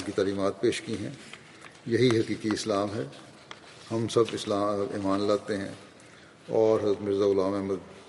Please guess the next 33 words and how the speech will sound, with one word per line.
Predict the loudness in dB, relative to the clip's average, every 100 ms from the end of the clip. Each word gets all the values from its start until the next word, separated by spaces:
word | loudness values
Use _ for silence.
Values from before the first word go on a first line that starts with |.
| -14 -4
علیہ | -2
السلام | -2 -2 -2 -2 -4
کو | -4 -6 -14 -20 -20 -20 -20 -12
وہی | 2 6 6 4 0 -2
امام | -2 0
مہدی | 0 0 -4 -6 -12 -20 -20 -20 -20 -20 -20 -20 -20 -20 -20 -20 -20 -20 -20 -12 -4
مانتے | -2 -2 -2
ہیں | -4
جس | -4
کی | -4
پیشگوئی | -2 0 2 2 0
آن | -4 -2
حضرت | 0 0
صلی | 2
اللہ | 2
علیہ |
وسلم | 0
نے | -2
فرمائی | -2 -2
تھی۔ | -4 -10 -16 -20 -20 -20 -20 -20 -20 -20 -20 -20 -20 -20 -20 -16 -2
یہاں | 2 2
اللہ | 2
تعالیٰ | 4 4
کے | 4
فضل | 2 2
سے | 4 6 6 2 -8 -16 -18 -20 -20 -20 -20 -20 -20 -20 -20 -20 -20 -20 -14 -2
دو | 2 2
families | 2 -2 -2 -2
کے | 0
کل | 2 2 -4 -10 -18 -20 -20 -20 -20 -20 -20 -20 -20 -14
انیس | -4 -2 -2
افراد | 0 2 2
نے | 2